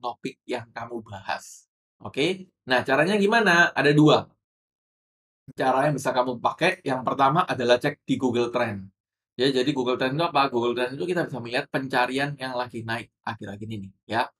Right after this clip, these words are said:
Walaupun sebenarnya ini memang bukan patokan, ya, tapi setidaknya kita bisa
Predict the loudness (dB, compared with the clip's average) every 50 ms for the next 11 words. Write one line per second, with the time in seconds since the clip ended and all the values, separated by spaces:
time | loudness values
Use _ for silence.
0 | _ _ _ -4 2 4 4 6 4 4 4 2 2 2 2 2 2 0 0 -2
1 | -2 -2 -2 -2 0 0 0 0 0 0 -2 -2 -4 -4 -4 -4 -4 -4 -4 -6
2 | -6 -4 -6 -6 -6 -6 -8 -8 -8 -8 -10 -12 _ _ _ _ _ _ -2 -2
3 | -2 0 2 4 6 6 4 4 2 -2 0 0 0 0 0 -2 -2 -2 0 0
4 | 0 0 0